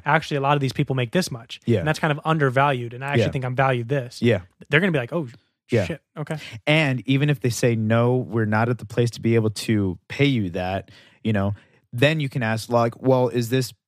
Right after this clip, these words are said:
Speaker 2: position that I'm gonna be getting, is there room for raises?"
Speaker 1: Yeah.
Speaker 2: You know?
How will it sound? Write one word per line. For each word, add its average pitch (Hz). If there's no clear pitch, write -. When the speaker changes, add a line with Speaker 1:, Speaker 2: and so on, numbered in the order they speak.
Speaker 2:
position 131
that 120
I'm 104
gonna 107
be 101
getting, 101
is 113
there 107
room 117
for 107
raises?" 98
Speaker 1:
Yeah. 139
Speaker 2:
You 123
know? 113